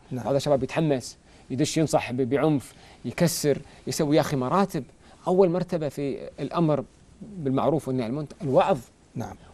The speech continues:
Speaker 2: وتدخل تحت دائرة الرقة والمحبة للآخرين.
Speaker 1: أكيد.
Speaker 2: فأنت تعظ. ثاني بع-، مرحلة بعد ال-، ال-، الوعظ اللي هو القول الغ-، الغليظ، مثل قول الله تبارك وتعالى، آه، حكاية عن سيدنا، مثل، آه، إبراهيم عليه السلام
Speaker 1: عليه السلام.
Speaker 2: عندما قال:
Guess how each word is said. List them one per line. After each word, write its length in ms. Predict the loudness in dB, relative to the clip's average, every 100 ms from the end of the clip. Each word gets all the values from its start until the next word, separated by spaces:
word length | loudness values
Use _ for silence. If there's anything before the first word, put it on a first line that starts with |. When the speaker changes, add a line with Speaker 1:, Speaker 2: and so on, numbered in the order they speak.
| -8
Speaker 2:
وتدخل 360 | -4 -4 -4 -4
تحت 260 | -4 -4 -2
دائرة 300 | 0 -2 -2
الرقة 360 | -2 -2 0 0
والمحبة 460 | 2 0 2 2
للآخرين. 540 | 0 -4 -4 -4 -6 -8
Speaker 1:
أكيد. 260 | -12 -14 -14
Speaker 2:
فأنت 280 | -6 -2 0
تعظ. 340 | 4 6 4 2 -6 -20 -20 -20 0
ثاني 280 | 4 6
بع-، 160 | 4 2
مرحلة 460 | 0 -2 0 2 2
بعد 280 | 0 0
ال-، 300 | 0 0 0
ال-، 300 | 0 -2 -2
الوعظ 460 | -2 4 4 6 2 -2 -20 -12 0
اللي 200 | 2 4
هو 120 | 0 -4
القول 400 | -8 0 4 4
الغ-، 280 | 4 2 2
الغليظ، 380 | -2 2 2 2 -2
مثل 260 | -4 -4
قول 180 | -2 0
الله 160 | 2 0
تبارك 380 | 2 2 2 -2
وتعالى، 420 | -2 0 0 0 -6 -18 -12
آه، 160 | -8 -4
حكاية 400 | -2 4 2 2
عن 440 | -2 -2 -4 -4
سيدنا، 440 | -2 0 2 0 -2 -10 -20 -8
مثل، 320 | -2 0 2 0
آه، 340 | -2 -2 -2
إبراهيم 320 | 0 2 2
عليه 180 | 2 0
السلام 240 | 0 0 2
Speaker 1:
عليه 120 | 2
السلام. 220 | 2 0
Speaker 2:
عندما 220 | 2 2
قال: 160 | 2